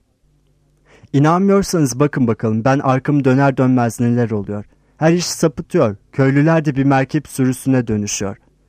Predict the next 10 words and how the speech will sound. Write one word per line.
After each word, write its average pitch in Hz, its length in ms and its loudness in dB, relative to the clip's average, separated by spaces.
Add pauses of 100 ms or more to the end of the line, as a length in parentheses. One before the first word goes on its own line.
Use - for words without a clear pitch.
(120)
Çok 147 220 -2
cahildir 110 540 -2
bu 113 80 -4
insanlar. 104 640 -6 (380)
Benim 170 200 4
çiftliğimde 175 520 0
çalışanların 151 720 0
şimdi 156 300 -6
işleri 139 380 -2
tıkırında. 123 640 -2